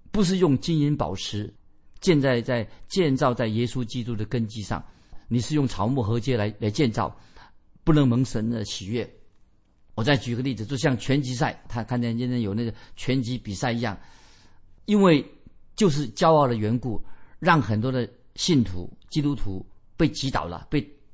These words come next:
等于被击倒、被打在地上了，算了十秒钟还起不来。那么今天基督徒为什么呢？为什么会倒下来呢？就是被仇敌击倒了，被判出局了。所以说我们啊，每个人要警醒了，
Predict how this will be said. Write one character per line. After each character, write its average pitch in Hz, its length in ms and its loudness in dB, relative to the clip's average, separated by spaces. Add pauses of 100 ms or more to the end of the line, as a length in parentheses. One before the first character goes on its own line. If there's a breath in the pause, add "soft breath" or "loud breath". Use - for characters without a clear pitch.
等 127 120 2
于 147 120 4
被 160 180 2
击 - 180 -4
倒、 107 240 -2 (380)
被 170 160 4
打 - 220 -2
在 147 120 0
地 135 160 -2
上 117 220 -6
了， 80 140 -10 (380 loud breath)
算 208 240 4
了 160 100 4
十 - 180 0
秒 131 160 2
钟 147 260 -2 (160 loud breath)
还 156 160 2
起 156 220 -2
不 113 100 -4
来。 87 240 -6 (380 soft breath)
那 131 80 0
么 147 80 4
今 151 220 0
天 147 280 -2
基 151 140 -4
督 147 140 -2
徒 101 280 -6 (120)
为 151 120 -2
什 110 120 -4
么 107 80 -4
呢？ 113 180 -8 (220 soft breath)
为 160 100 0
什 143 80 0
么 135 60 0
会 135 40 0
倒 95 180 -2
下 117 180 0
来 92 120 -4
呢？ 92 160 -8 (360 soft breath)
就 196 120 6
是 156 120 4
被 160 200 4 (280)
仇 139 280 -2
敌 120 240 -4 (200)
击 139 180 -4
倒 80 180 -2
了， 92 220 -8 (400 soft breath)
被 151 220 0
判 117 340 0
出 170 300 0
局 110 320 -6
了。 120 140 -6 (800 soft breath)
所 123 160 -6
以 113 40 -2
说 120 80 0
我 110 60 0
们 117 260 2 (220)
啊， 98 100 -8
每 110 200 2
个 139 80 2
人 139 80 4
要 131 80 4
警 127 200 0
醒 101 200 -6
了， 98 180 -6